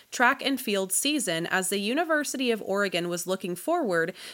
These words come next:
to the opening of a brand new Hayward Field in the twenty twenty Olympic trials. In March, the International Olympic Committee announced its decision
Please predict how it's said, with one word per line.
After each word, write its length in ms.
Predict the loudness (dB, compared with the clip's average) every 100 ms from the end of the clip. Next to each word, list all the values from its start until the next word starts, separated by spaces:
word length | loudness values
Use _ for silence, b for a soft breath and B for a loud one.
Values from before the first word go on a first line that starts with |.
| B
to 100 | 0
the 160 | 2 2
opening 440 | 0 2 0 2
of 140 | 0
a 60 | 0
brand 420 | 0 2 2 2
new 240 | 2 2 0
Hayward 460 | 0 0 0 -4
Field 460 | -2 2 4 2 0
in 160 | -2
the 60 | -2
twenty 360 | -2 -2 0 -2
twenty 360 | -2 0 0 -2
Olympic 480 | -4 -2 -4 -6
trials. 800 | -2 2 2 2 0 -2 -4 -4 -6 B B B B
In 200 | 0 2
March, 460 | 4 4 4 0
the 140 | 0 0
International 800 | 0 2 4 4 2 0 0 0
Olympic 460 | 0 0 0 -2
Committee 400 | -2 -2 0 0
announced 540 | 0 0 0 0 -2 -4
its 160 | -4
decision 680 | -2 -2 0 0 2 0 -2